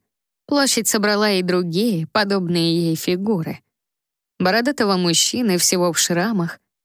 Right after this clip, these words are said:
с закинутой на плечо киркой, и седовласого старца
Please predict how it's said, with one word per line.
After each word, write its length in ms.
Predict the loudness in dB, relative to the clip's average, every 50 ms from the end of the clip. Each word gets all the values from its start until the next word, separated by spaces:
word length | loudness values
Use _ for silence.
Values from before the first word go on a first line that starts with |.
| _ _ -4
с 100 | -2 0
закинутой 640 | 0 2 0 0 -2 -2 -2 0 0 0 0 0 0
на 140 | 0 -2 -2
плечо 420 | -2 -2 -2 -2 -2 -2 -2 -2
киркой, 580 | -2 -2 -2 -2 -4 -4 -4 -4 -4 -4 -6 -10 _ _ _ _ _ _ _ _ _ _ _ _ _ -6
и 260 | -4 -2 -2 -2 -2
седовласого 760 | -2 -2 -2 0 0 -2 -2 0 0 0 0 0 0 0 0
старца 600 | -2 -2 -4 -4 -4 -4 -4 -4 -4 -6 -6 -6